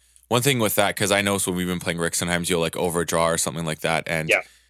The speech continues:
Speaker 1: if we're gonna start implementing the rules that are becoming, like, the tournament rules, the, the penalty for, for overdrawing is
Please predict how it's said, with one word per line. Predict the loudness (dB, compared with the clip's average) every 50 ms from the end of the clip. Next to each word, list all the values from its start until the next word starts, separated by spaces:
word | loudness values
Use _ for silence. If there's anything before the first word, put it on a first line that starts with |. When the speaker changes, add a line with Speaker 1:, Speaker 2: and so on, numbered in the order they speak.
| _ _ _ -10
Speaker 1:
if | -6 -2
we're | 0 2
gonna | 2 2 2
start | 2 2 0 0
implementing | 0 -4 -2 -2 -2 0 -2 0 -2 -2 -2 -2 -2
the | -2 -2
rules | -2 0 2 2 2 2 2 2
that | 0 0
are | 0 0 -2
becoming, | -2 -4 -4 -6 -4 -4 -4 -4 -4 -4 -4 -4
like, | -6 -8 -8
the | -10 -10
tournament | -8 -6 -6 -4 -4 -4 -6 -8 -8
rules, | -4 -2 -2 0 0 0 -2
the, | -2 -2 -4 -4 -4
the | -8 -10 -8
penalty | -6 -4 -2 -2 -2 -2 0 -2 -2 -2
for, | -2 -2 -2 -2 -2 -4 -8 _ _
for | -14 -10 -8 -4
overdrawing | -2 -2 -2 -2 -2 -4 -2 0 0 0 0 0 -2 -4
is | -6 -4 -4 -2 -2 -4 -4